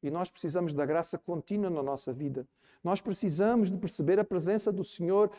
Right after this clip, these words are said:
e temos que cultivar a presença do Senhor. Temos que cultivar o ser cheios do Espírito Santo para que estas coisas possam ser vividas. Paulo tinha acabado de dizer nos versículos anteriores que a palavra, que a palavra de Cristo habita em vós,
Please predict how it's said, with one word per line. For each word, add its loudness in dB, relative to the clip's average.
e 0
temos 4
que -6
cultivar 2
a 4
presença 0
do -2
Senhor. 0
Temos 6
que -8
cultivar 4
o 4
ser 8
cheios 4
do 2
Espírito -2
Santo -2
para 8
que 4
estas 8
coisas 8
possam 2
ser 2
vividas. 2
Paulo 8
tinha 2
acabado 8
de 4
dizer 8
nos 6
versículos 0
anteriores 6
que -4
a -2
palavra, 2
que -2
a 2
palavra 0
de -10
Cristo -4
habita 2
em 2
vós, -6